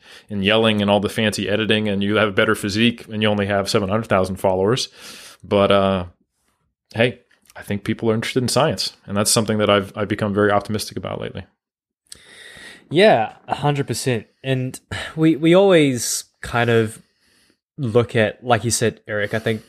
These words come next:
Speaker 2: you kinda hit the nail. Like, if people are interested in what science communicators do, like yourself, Jeff Nippard, uh, Mike Israetel, they will follow them. And it's funny because I see a lot of these sort of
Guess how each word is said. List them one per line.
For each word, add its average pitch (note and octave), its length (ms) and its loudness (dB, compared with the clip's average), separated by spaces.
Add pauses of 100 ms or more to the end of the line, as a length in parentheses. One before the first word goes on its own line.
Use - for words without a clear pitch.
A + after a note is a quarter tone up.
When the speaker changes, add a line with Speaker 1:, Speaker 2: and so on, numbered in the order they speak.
(120)
Speaker 2:
you A#2+ 80 -14
kinda A2 220 -8
hit A2 160 -6
the G#2 80 -16
nail. G2+ 200 -4
Like, G2 280 -10 (360)
if - 280 2
people D#3 320 4
are A2+ 140 6
interested - 640 -4 (1000)
in A2+ 260 -2
what G#2 300 0 (600)
science A#2 400 0
communicators G#2+ 680 -2
do, G2+ 260 -4
like G2+ 240 -10
yourself, G#2+ 640 -2 (140)
Jeff G#2+ 220 -4
Nippard, G2 380 -6 (120)
uh, G#2 120 -14
Mike A2 240 -8
Israetel, G#2 520 -6
they B2 140 6
will A#2 240 0
follow A2 260 -4
them. G2 220 -8
And G2 140 -8 (460)
it's - 180 0
funny E3 240 4
because C3+ 280 2
I A#2+ 120 8
see C3+ 300 4
a C#3 60 6
lot B2 140 6
of A2 140 2
these G#2+ 560 2
sort A2 180 -4
of G2+ 140 -8